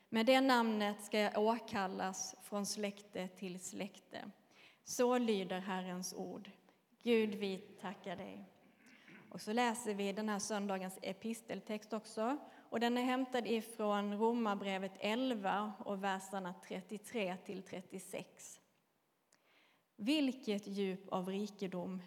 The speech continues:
vishet och kunskap hos Gud. Aldrig kan någon utforska hans beslut eller spåra hans vägar. Vem kan känna Herrens tankar?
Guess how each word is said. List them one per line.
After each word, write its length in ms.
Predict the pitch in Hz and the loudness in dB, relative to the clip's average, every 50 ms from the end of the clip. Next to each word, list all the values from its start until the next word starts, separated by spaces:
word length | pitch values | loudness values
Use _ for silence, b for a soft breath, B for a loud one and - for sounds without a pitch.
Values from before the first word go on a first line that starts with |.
| 185 - - | -14 -20 -20
vishet 840 | - - 196 233 240 247 247 - - 226 240 247 240 233 240 - | -6 -2 0 2 2 2 0 -4 -4 -2 0 0 0 -2 -4 -8
och 180 | - - 208 - | -8 -8 -8 -4
kunskap 720 | - 226 208 208 214 214 214 - - 202 185 185 190 185 - | -2 -2 0 0 -2 -2 -4 -4 -4 -2 -2 -2 -2 -4 -6
hos 200 | - 202 190 - | -8 -8 -8 -6
Gud. 420 | - - 214 196 - - 208 202 196 - - _ _ _ _ _ _ _ b b b b b b b b b b b b | -4 -4 -4 -4 -4 -6 -8 -10 -14 -16 -20 _ _ _ _ _ _ _ b b b b b b b b b b b b
Aldrig 560 | 226 233 254 277 285 277 254 262 269 269 269 | 4 6 6 8 6 6 6 6 4 4 4
kan 160 | 277 262 247 | 2 2 4
någon 340 | 247 247 247 240 226 220 214 - | 6 6 6 6 4 2 2 2
utforska 720 | 220 226 220 240 240 - - - 202 190 185 190 - 196 196 | 2 4 4 2 0 -2 -2 0 0 0 0 -2 -4 -4 -2
hans 360 | 202 190 190 185 - - - | 0 0 -2 -2 -6 -6 -6
beslut 800 | 196 196 - 214 202 196 202 220 240 262 254 - - - - b b b b b b b | -6 -4 -4 -2 0 2 2 2 2 -2 -4 -8 -14 -16 -18 b b b b b b b
eller 220 | - 214 214 220 214 | 2 2 4 4 2
spåra 560 | - - - 220 220 226 233 220 208 208 202 | 0 -2 0 2 4 4 4 4 4 2 2
hans 320 | 220 208 202 190 190 196 | 2 2 0 0 -2 0
vägar. 680 | 185 185 180 185 185 190 185 180 180 175 - 185 196 190 - - - - _ _ _ _ _ b b b b b b b b b b b _ | 2 2 4 4 2 0 -2 -2 -4 -4 -4 -4 -6 -8 -10 -14 -18 -20 _ _ _ _ _ b b b b b b b b b b b _
Vem 360 | - 196 262 302 269 233 220 214 | 0 4 6 8 8 6 4 2
kan 220 | - 214 214 202 | 2 2 2 2
känna 440 | 208 233 240 240 240 226 214 196 196 | 2 4 4 4 4 4 4 2 2
Herrens 480 | 202 214 214 214 202 196 196 196 196 | 2 2 0 0 0 0 -2 -2 -4
tankar? 800 | - - 208 214 226 254 254 254 - - 185 180 175 185 196 | -2 -2 0 0 0 0 -2 -4 -4 -2 0 0 0 0 -2